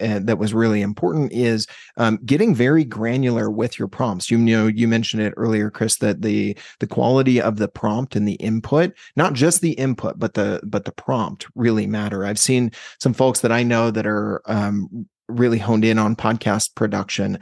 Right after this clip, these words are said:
um, and looking at, hey, if I'm going to take this and generate a podcast title or headline, uh,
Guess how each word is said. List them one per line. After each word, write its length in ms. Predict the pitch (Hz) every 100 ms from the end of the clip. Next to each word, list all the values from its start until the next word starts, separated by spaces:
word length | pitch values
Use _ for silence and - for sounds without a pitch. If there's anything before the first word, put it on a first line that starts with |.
| - - -
um, 260 | 113 110 92
and 160 | 113
looking 300 | 113 113 117
at, 180 | 110 101
hey, 160 | 131 131
if 140 | 113
I'm 160 | 117 120
going 300 | 123 120 113
to 120 | 107
take 300 | - 123 -
this 300 | 127 139 -
and 160 | 110
generate 520 | 104 113 110 107 101 - - - -
a 300 | 107 104 104
podcast 640 | - 117 113 117 107 - -
title 560 | 117 123 110 104 101
or 240 | - 113 101
headline, 640 | - 214 180 123 113 110 - - - -
uh, 160 | 120